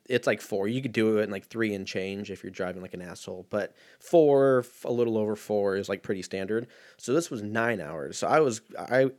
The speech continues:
everybody was going completely insane. But as soon as you hit State Line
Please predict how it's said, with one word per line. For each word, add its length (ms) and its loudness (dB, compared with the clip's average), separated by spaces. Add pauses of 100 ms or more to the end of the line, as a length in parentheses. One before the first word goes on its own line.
everybody 440 4
was 140 -2
going 300 -2
completely 460 -6
insane. 520 -8
But 120 -2
as 100 -4
soon 140 6
as 80 0
you 80 0
hit 120 0
State 300 -2
Line 320 -4